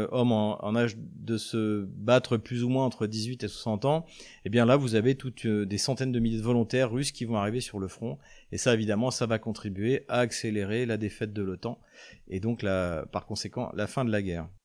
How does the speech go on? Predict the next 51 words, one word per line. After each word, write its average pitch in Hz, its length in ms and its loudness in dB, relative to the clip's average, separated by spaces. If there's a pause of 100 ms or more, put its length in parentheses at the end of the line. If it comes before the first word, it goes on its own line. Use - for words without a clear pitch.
De 127 140 6
retour 143 260 6
sur 151 160 4
la 131 80 8
carte 135 220 2
militaire, 123 520 4
comme 131 200 4
vous 120 120 2
allez 123 160 6
le 120 60 4
voir, 139 240 4
ça 123 180 0
n'a 117 140 2
pas 127 180 4
beaucoup 117 360 -2
bougé, 120 360 4
ça 135 140 0
ne 110 80 0
veut 107 100 -4
pas 117 160 4
dire 131 220 2
qu'il 110 220 -4
n'y 113 100 4
a 110 180 4
pas 110 200 2
de 104 100 0
combat, 117 420 2
au 117 80 4
contraire 113 400 -2
les 101 100 -2
combats 110 280 0
sont 98 180 -6
très, 117 380 2
très, - 180 -6
euh, 101 420 0
intenses, 123 540 -2 (500)
mais 127 300 6 (140)
la 113 140 6
ligne 131 180 6
de 110 100 2
front 127 320 -4
ne 123 180 4
bouge 127 360 -4
pas. 107 240 0 (460)
Tout 127 40 0
d'abord, 143 280 8
les 135 120 6
bombardements 135 760 4
sur - 220 -4
longue 113 240 2
distance. 143 760 -2